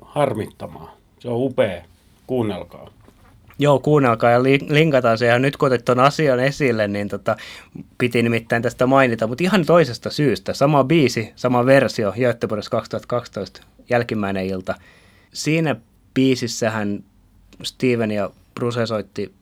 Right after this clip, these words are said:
Speaker 2: kitarabattlen. Ja tota, siinä niin kun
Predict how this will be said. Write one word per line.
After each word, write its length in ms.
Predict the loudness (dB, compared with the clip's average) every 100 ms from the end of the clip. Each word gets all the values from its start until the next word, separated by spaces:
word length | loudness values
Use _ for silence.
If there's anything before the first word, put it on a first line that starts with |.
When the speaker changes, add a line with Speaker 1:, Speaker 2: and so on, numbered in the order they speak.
| -6
Speaker 2:
kitarabattlen. 1400 | -4 0 0 0 -8 _ _ -20 _ -8 -8 -8 -12 -12 _ _ _ -14
Ja 120 | -10
tota, 500 | -8 -10 -4 -2 -2 -6 -20 -20 _ -20 _ _ _ _ _ _ _ _ _ _ _ -14
siinä 400 | 0 2 4 2
niin 220 | 0 -2
kun 280 | -4 -6 -8